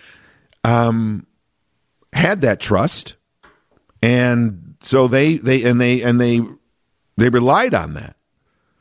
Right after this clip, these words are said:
And so when they picked up the newspaper, they believed what the newspaper said, because the newspaper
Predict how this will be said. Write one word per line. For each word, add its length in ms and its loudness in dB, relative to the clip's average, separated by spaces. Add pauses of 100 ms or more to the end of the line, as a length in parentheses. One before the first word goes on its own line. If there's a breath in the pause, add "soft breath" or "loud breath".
(480)
And 100 0
so 100 2
when 80 2
they 80 0
picked 300 -2
up 80 -8
the 60 -4
newspaper, 520 -2
they 300 0
believed 640 0
what 120 -2
the 80 -2
newspaper 600 -2
said, 560 0 (960 loud breath)
because 640 2
the 120 -4
newspaper 960 0